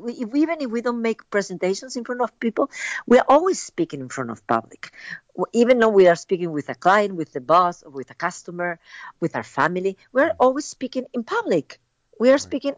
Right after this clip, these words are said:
Speaker 1: in front of other people. And there are some basic rules that are easy to be learned and how to express ourselves, how to better communicate. But that's critical.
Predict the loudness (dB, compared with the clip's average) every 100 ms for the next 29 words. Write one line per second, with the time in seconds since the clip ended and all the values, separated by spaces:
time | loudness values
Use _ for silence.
0 | -6 -2 0 0 -2 2 4 2 0 -6
1 | -6 -12 -14 -12 -10 0 2 2 0 -2
2 | 0 0 0 -4 -2 0 2 4 4 2
3 | 0 -2 -4 -4 0 2 4 2 0 -6
4 | -16 -8 -4 2 2 0 -8 -2 0 2
5 | 0 -2 2 2 2 -4 -6 -6 0 2
6 | 0 -4 -10 -6 0 0 0 -10 -16 -4
7 | -2 0 -2 -4 -10 _ _ 2 4 4
8 | 0 -4 -10